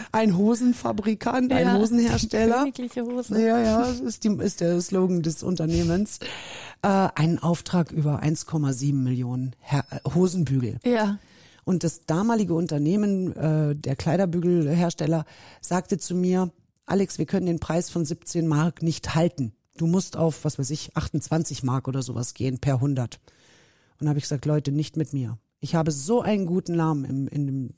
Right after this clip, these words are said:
Speaker 1: Job
Speaker 2: Mhm.
Speaker 1: und in der Branche. Wenn Pet gesagt A, ist es A und nicht B oder C und nicht nochmal nachtarocken.“
Speaker 2: Ja.
Speaker 1: Und daraufhin habe ich gesagt, „Komm,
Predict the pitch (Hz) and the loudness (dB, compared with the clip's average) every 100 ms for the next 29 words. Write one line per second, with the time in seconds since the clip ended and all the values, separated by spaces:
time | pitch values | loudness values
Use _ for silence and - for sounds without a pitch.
0 | _ - 160 - - 247 233 226 254 170 | _ -4 -4 -2 0 4 4 2 0 0
1 | 165 160 151 139 135 156 165 190 196 - | 2 2 2 2 0 0 0 0 0 -2
2 | - - 156 160 185 185 - 170 160 131 | -20 -4 -2 0 0 0 -2 -2 -2 -2
3 | - 160 165 - 196 185 - 143 127 - | -2 0 0 -2 -2 -2 -4 -2 -2 -2
4 | 143 156 - 165 170 151 143 - - 170 | 0 0 0 2 2 2 0 -2 0 2
5 | 160 151 160 135 156 160 160 143 143 - | 4 2 0 -2 -2 -2 0 0 0 -2
6 | - - 233 233 240 214 - - - - | -6 -6 0 2 2 0 -6 -20 -20 -20
7 | - - - 208 202 202 - 196 190 202 | -20 -12 0 4 4 2 0 0 2 2
8 | 190 170 165 - - 156 - 180 | 2 2 2 0 -2 -4 0 -2